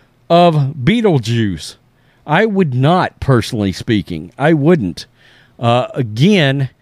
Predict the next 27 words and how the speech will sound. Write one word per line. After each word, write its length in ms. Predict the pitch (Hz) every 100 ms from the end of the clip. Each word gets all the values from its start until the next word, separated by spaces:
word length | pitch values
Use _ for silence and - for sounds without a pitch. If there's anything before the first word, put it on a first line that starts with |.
| _ _ _ -
uh, 440 | 147 135 123 120 - - - 113
just 380 | 107 202 214 214
what 200 | 208 -
the 100 | 160
city 300 | 196 180 175
of 100 | 139
Chicago 540 | - - 160 160 147
needs. 500 | 139 127 95 92 107
They, 240 | 127 147
they, 440 | 147 139 143 143 120 123 _ _ _ _ _
they 180 | 139 196
need 260 | 208 202
her, 540 | 143 139 208 165 165 165
Lori 300 | 147 180 165
Lightfoot, 720 | 170 170 131 - 127 147 - _ _ _ _ _ _ _ _ _
distracted 800 | 117 147 - 202 208 185 - 165 -
on 180 | 160
a 60 | 156
campaign 800 | 139 165 147 - 220 165 170 165
when 200 | 143 151
it's 200 | 156 -
warfare 920 | 123 147 226 233 - 123 101 101 -
up 140 | 113 _
there 420 | 120 101 101 120 _ _ _ _ _ _ _ _ _ _
in 260 | 147 165 123
urban 380 | 143 180 190 180
communities. 840 | 147 175 208 190 107 92 85 -